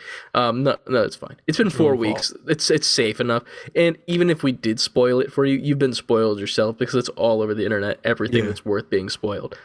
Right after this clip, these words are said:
Speaker 2: You can't
Speaker 1: Here's the
Speaker 2: even
Speaker 1: thing.
Speaker 2: avoid it now.
Speaker 1: Hundred percent. Um, here's the thing. We're gonna talk about this. So, movie is great, obviously.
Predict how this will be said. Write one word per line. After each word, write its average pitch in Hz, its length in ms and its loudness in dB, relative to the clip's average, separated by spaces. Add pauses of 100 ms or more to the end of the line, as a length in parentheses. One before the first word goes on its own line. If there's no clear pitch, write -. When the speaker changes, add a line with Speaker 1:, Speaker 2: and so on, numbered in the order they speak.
Speaker 2:
You 139 120 2
can't 139 60 -4
Speaker 1:
Here's 160 240 4
the 127 100 -2
Speaker 2:
even 107 280 -2
Speaker 1:
thing. 135 120 -2
Speaker 2:
avoid 117 340 0
it 98 140 -10
now. 92 300 -14 (500)
Speaker 1:
Hundred 170 180 2
percent. 120 360 -4 (500)
Um, 131 420 2
here's 151 220 2
the 120 80 -4
thing. 90 240 -4 (180)
We're 143 120 2
gonna 147 120 2
talk 117 260 -2
about 90 260 -2
this. 78 300 -4
So, 113 440 2 (160)
movie 156 260 2
is - 120 -2
great, - 280 -8 (720)
obviously. - 540 -4